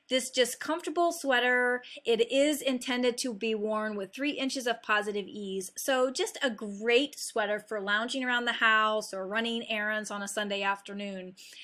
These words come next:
Um, what I like about this sweater is that you can really jazz up this sweater with some really cool buttons, and also there is a nice detail of, um, ribbon or, um, fabric that you put on the button band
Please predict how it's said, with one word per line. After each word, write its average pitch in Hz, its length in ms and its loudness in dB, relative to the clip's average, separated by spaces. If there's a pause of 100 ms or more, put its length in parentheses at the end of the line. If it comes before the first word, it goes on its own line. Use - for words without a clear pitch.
(260)
Um, 214 440 2 (180)
what 294 140 6
I 294 60 6
like 320 360 2
about 330 280 2
this 240 200 2
sweater 190 400 -2
is 214 220 2
that 214 320 0
you 285 220 4
can 349 300 0
really 269 340 4
jazz 208 500 -2
up 214 220 -6
this 214 200 -2
sweater 208 480 -2
with 202 200 -4
some 190 260 -8
really 269 340 0
cool 185 320 -4
buttons, 254 640 0 (320)
and 247 180 2
also 277 480 2
there 233 280 2
is 214 320 2
a 226 120 0
nice 214 400 -4
detail 214 640 -4
of, 196 380 -4
um, 190 380 -6
ribbon 240 580 6
or, 190 560 0 (360)
um, 190 320 -4
fabric 214 640 2
that 208 240 -6
you 214 120 -8
put 220 240 -2
on 208 220 -6
the 196 180 -8
button 208 320 -4
band 185 420 -6